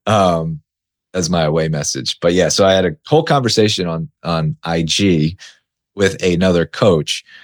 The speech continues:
who kept getting these, these, uh, comments and messages on her content that was, like, all hypey, like, "Let's fucking go. The grind never stops. Work hard, baby."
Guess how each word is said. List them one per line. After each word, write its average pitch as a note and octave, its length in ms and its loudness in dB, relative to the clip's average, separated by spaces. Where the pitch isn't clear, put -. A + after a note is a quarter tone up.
who G2 680 2
kept B2 260 -4
getting G#2+ 380 2
these, F#2 360 -2
these, F#2 440 -4
uh, D#2+ 320 -2
comments A2 680 0
and F#2+ 140 -4
messages G2 580 0
on F2+ 200 0
her E2+ 140 -2
content A2+ 640 0
that D#2+ 180 -2
was, F2 140 -4
like, F2 220 -2
all G2 440 2
hypey, A2+ 500 0
like, F#2+ 280 2
"Let's E3 240 2
fucking D#3 460 2
go. D3+ 760 4
The B2 80 0
grind D3+ 480 2
never D3 260 2
stops. D3+ 600 0
Work D3+ 300 2
hard, D3+ 340 4
baby." D3 460 4